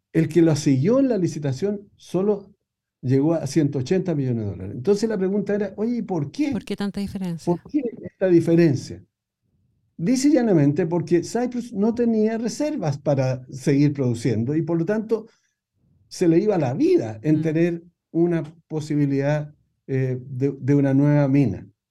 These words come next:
Speaker 1: Y es, y por eso es que apostó para ganar. Por supuesto, después, eh, eh, el, el, el, el plan de explotación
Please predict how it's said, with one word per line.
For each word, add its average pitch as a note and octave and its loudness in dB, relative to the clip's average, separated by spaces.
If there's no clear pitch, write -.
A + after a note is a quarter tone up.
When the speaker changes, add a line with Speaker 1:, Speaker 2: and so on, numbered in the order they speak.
Speaker 1:
Y D#3 2
es, F#3+ 0
y D3+ -2
por C#3 -2
eso D3+ -2
es F3 -4
que F3 -2
apostó A#2 -2
para C#3 -2
ganar. A2 -4
Por D3 0
supuesto, D3+ 2
después, D3 0
eh, A#2 -4
eh, A#2 -12
el, A2 -8
el, - -4
el, A2 -4
el A2 -2
plan C#3 2
de A2+ -2
explotación B2 -2